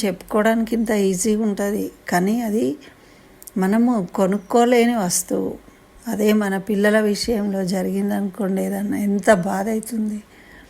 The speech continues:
అప్పుడు ఏదో కొన్ని రోజులు ఇబ్బంది పడి మళ్ళా మంచిగా అయిపోతుందంటే కూడా ఏం కాదు.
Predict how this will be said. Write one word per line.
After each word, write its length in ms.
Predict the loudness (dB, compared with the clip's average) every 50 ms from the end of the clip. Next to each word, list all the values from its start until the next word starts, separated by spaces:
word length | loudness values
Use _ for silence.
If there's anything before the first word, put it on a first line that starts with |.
| -20 -20 -20 -20 -20 -20 -20 -20 -20 -20 -20 -14 -6 -6
అప్పుడు 320 | -6 -6 -4 -4 -4 -4 -6 -8 -20 _ -20 _ _ -20 _ _ -20 -20 -20 -20 -20 -20 -20 -20 _ -20 -20 -20 -16 -6 -2
ఏదో 480 | 2 2 4 4 6 4 4 4 2
కొన్ని 440 | 0 0 -2 -2 0 0 0 0 2
రోజులు 420 | 2 2 2 2 2 2 2 0 0
ఇబ్బంది 400 | 0 0 0 0 2 2 2 0
పడి 260 | 0 0 0 0 0
మళ్ళా 320 | 0 -2 -2 -2 -2 -2
మంచిగా 460 | -2 0 0 -2 -2 -2 0 0 2
అయిపోతుందంటే 840 | 0 0 0 0 -2 -4 -2 -2 -2 0 0 0 0 0 0 -2 -2 -2
కూడా 180 | 0 0 0
ఏం 240 | 0 0 0 0 0
కాదు. 300 | 0 -2 -4 -4 -6 -8